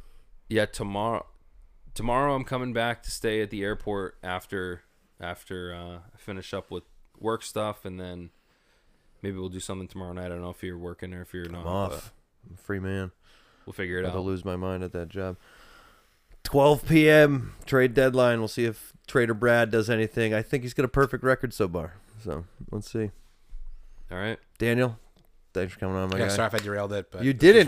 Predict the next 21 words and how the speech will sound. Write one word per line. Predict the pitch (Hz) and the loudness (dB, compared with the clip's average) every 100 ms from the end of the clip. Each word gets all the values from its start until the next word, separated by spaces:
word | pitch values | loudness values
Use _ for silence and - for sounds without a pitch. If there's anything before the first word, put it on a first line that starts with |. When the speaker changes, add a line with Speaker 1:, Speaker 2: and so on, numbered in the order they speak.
| 107 | 6
Speaker 3:
very | 135 | 4
Speaker 2:
We, | 160 | 4
Speaker 1:
did | 147 | 4
Speaker 2:
we | 135 | 6
Speaker 1:
not. | 170 | 8
Speaker 2:
were | 170 | 8
all, | 139 156 147 135 | 10 10 10 6
we | 120 131 | 2 2
were | 151 | 4
loving, | 139 143 131 117 104 - 98 | 6 4 2 -2 -6 -12 -8
everyone | 127 127 113 101 | -2 0 0 -4
was, | 90 | -8
this | 101 127 | -8 -8
was | 135 117 | -4 -6
a | |
collective | - 113 107 95 98 | -2 0 0 0 -6
A | 95 | -4
D | 87 87 | -6 -8
D | 82 82 - _ _ | -8 -10 -12 _ _
Speaker 3:
<laughs> | 90 - 101 | -18 -16 -8
Speaker 2:
today. | 87 85 | -4 -4